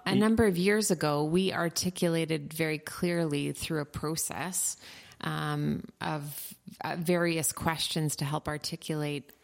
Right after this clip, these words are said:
Speaker 1: who we are and what we do at Seeds. And the,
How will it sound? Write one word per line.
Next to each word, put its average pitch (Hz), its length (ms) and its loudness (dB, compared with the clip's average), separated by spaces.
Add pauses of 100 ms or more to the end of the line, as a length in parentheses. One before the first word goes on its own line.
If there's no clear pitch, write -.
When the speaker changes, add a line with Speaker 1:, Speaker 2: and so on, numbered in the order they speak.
Speaker 1:
who 185 240 -4
we 156 200 -2
are 147 240 -2
and 143 220 -4
what - 120 -2
we 147 140 -2
do 143 400 -2 (560)
at 151 220 -4
Seeds. 143 580 -4
And 160 420 -2 (440)
the, 156 500 -4